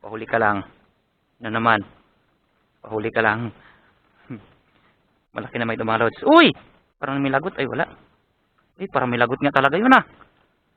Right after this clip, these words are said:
Sayang yun. Ramdam ko na parang may nalagot mga lodi. Dubling kumain. Malakas yun. Sayang yun ah.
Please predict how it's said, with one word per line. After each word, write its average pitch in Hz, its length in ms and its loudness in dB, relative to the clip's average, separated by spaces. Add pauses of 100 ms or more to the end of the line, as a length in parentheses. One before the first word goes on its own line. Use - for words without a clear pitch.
(1120)
Sayang 120 560 -6
yun. 262 160 -2 (1300)
Ramdam 143 320 -2
ko 156 80 -2
na 156 80 2
parang 151 160 4
may 151 120 0
nalagot 156 280 2
mga 165 240 6
lodi. 175 220 -4 (1500)
Dubling 135 400 -4
kumain. 135 560 2 (3250)
Malakas 120 480 -4
yun. - 80 -4 (1400)
Sayang 104 400 -6
yun 170 160 0
ah. 143 80 0